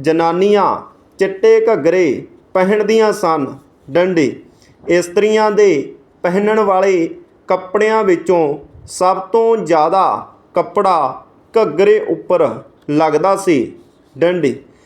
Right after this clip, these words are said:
ਦਸ ਗਜ਼ ਤੋਂ ਲੈ ਕੇ ਵੀਹ ਗਜ਼ ਤੱਕ। ਡੰਡੀ। ਨਵੀਆਂ ਬਹੂਆਂ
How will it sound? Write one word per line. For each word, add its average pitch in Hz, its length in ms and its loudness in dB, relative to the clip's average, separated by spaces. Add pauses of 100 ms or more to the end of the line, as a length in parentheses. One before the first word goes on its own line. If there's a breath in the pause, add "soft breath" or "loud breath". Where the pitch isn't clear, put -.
(240 soft breath)
ਦਸ 160 300 0
ਗਜ਼ 175 300 0
ਤੋਂ 202 500 -2 (220)
ਲੈ 165 280 2
ਕੇ 202 300 2
ਵੀਹ 190 440 -2
ਗਜ਼ 170 300 0 (420)
ਤੱਕ। 147 480 -2 (300)
ਡੰਡੀ। 156 460 -2 (460 soft breath)
ਨਵੀਆਂ 214 760 0 (220)
ਬਹੂਆਂ 202 800 0